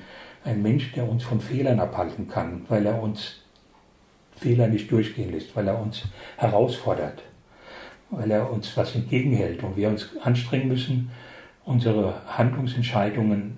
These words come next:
noch mal zu durchdenken. Was ich jetzt sag,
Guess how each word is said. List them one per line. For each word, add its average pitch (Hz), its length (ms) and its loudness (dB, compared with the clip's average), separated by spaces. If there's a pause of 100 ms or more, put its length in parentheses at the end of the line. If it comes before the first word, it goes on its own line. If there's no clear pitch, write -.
noch 117 180 0
mal 98 180 0
zu 120 120 -4
durchdenken. 101 680 -2 (1160)
Was 123 160 0
ich 117 140 2
jetzt - 240 2
sag, 120 320 4